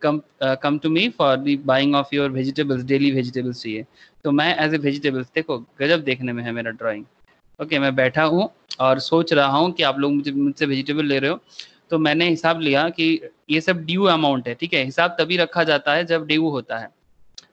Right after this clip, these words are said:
बात समझना कि हम लोग उसी चीज़ का accounting ज़्यादा करना पसंद करते हैं।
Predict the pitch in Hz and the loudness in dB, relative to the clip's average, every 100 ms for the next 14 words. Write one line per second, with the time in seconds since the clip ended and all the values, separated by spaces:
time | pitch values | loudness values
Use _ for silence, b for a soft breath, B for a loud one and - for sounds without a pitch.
0 | 139 156 - 180 185 180 269 - b b | -2 0 0 -2 0 -2 -2 -12 b b
1 | _ 185 196 - - 160 185 175 175 202 | _ -2 -2 -2 -4 -4 -2 -4 -6 -6
2 | 185 185 180 175 151 160 170 180 156 143 | -6 -6 0 0 2 0 0 -2 0 2
3 | 160 156 147 151 143 147 147 139 123 127 | 2 0 0 0 -2 -4 -4 -4 -6 -8
4 | 131 | -10